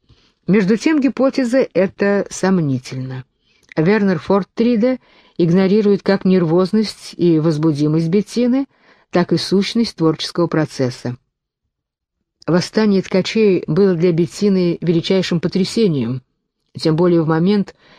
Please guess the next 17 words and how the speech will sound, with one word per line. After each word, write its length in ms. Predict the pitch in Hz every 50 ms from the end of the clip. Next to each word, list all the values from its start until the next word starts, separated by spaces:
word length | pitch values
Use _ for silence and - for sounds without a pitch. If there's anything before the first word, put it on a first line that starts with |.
| _ _ _
когда 400 | - 165 156 143 156 175 165 -
она 240 | - 160 175 175 165
сама 360 | - - 175 175 190 185 160
деятельно 480 | 147 135 175 185 165 151 - 165 165 160
занималась 520 | 151 156 170 170 175 175 170 165 156 -
проблемами 580 | - 160 175 175 156 165 170 160 151 151 151 147
бедноты, 640 | 143 160 156 151 165 185 190 - - 180 147 - - _ _ _ _ _ _ _ _ _ -
всё 240 | 139 - - 180 170
ещё 300 | 160 156 - - 170 -
осваивая 640 | - 160 151 - - 151 170 190 202 196 175 180 170
обширный 640 | - - 151 147 - - - 208 240 226 214 196 185
статистический 760 | - - 175 - - 160 - - - 175 - - - - 175
материал. 580 | 165 160 156 - 170 170 170 165 151 135 131 139 - _ _ _ _ _ _ _ _ _ _ _ _ _ _ _ _ _ _ _
Такая 300 | - 185 185 - 220 214
книга 360 | 208 - 214 220 233 196 214 202
попросту 560 | - - 220 240 214 - 226 214 - - 208
ещё 480 | 208 190 - - - 220 226 226 202